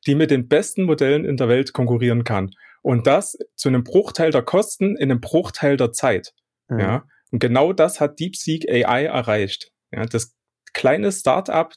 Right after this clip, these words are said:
Speaker 1: DeepSeek A I hat in wenigen Wochen eine, ja, äh, na, nicht nur App- und Download-Charts dominiert, sondern auch Finanzmärkte erschüttert, weil im Endeffekt das Modell viel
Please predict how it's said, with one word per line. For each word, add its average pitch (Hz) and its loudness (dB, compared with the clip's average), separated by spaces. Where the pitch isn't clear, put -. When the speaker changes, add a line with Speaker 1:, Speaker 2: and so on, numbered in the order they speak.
Speaker 1:
DeepSeek 175 -6
A 117 0
I 143 -2
hat 123 -2
in 123 -2
wenigen 165 0
Wochen 156 -2
eine, 123 2
ja, - -4
äh, 117 -2
na, 120 2
nicht 139 0
nur 139 2
App- 160 0
und 123 0
Download-Charts 175 0
dominiert, 170 0
sondern 127 0
auch 127 2
Finanzmärkte 139 0
erschüttert, 147 0
weil 123 2
im 123 2
Endeffekt 147 -2
das 117 0
Modell 123 2
viel 123 0